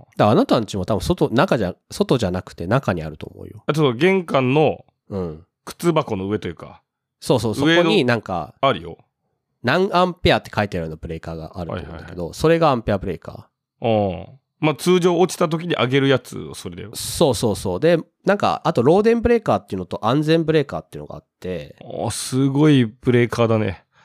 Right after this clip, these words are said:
Speaker 1: なんか漏電は、えー、まあ、漏電？なんか多分電気が漏れてるみたいな。
Speaker 2: はいはい。
Speaker 1: こ-、起きた時に多分落ちるんだよ。
Speaker 2: はいはい。
Speaker 1: で、安全ブレーカーは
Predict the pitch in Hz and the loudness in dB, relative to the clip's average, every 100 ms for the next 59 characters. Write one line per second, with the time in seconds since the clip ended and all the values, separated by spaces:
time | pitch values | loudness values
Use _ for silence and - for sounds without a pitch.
0 | _ - 123 214 262 269 262 247 254 202 | _ -6 -2 2 4 4 4 4 2 2
1 | 87 - _ _ - 92 101 131 90 98 | 0 -6 _ _ -10 -4 0 0 0 2
2 | 123 135 135 190 160 110 92 101 92 127 | 2 4 2 0 -2 -4 -2 -4 0 0
3 | 151 95 92 123 113 87 82 80 76 - | 0 0 2 2 2 -2 -4 -8 -10 -2
4 | 113 90 90 92 _ 131 - - 139 - | -2 -2 -6 -10 _ -12 -10 -6 -6 -6
5 | - 110 104 104 139 139 98 82 85 - | -6 -4 -4 -4 -4 -2 -4 -4 -8 -6
6 | 95 78 - _ 92 71 110 92 85 98 | -6 -8 -12 _ -14 -6 -4 -4 -6 -12
7 | _ _ _ _ 156 - 196 226 233 240 | _ _ _ _ -2 2 2 4 2 2
8 | 233 220 - 104 107 139 110 104 - | 2 0 2 2 4 4 2 0 -10